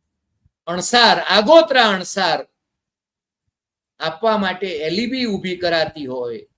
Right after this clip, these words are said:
અને પેલા સી આર પી એફ પાસે કાગળ લખાવાતા હોય, એવું લાગ્યા વિના રહેતું નથી.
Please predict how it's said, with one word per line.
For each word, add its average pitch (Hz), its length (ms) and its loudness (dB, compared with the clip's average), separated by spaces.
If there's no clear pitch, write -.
અને 147 120 -10
પેલા 160 320 -4
સી 196 260 -4
આર 220 220 2
પી 196 160 -8
એફ 175 140 -2
પાસે 151 340 -8
કાગળ 170 440 -2
લખાવાતા 139 680 -4
હોય, 113 380 -10
એવું 165 320 -6
લાગ્યા 147 380 -2
વિના 147 300 -6
રહેતું 123 420 -6
નથી. 165 400 -8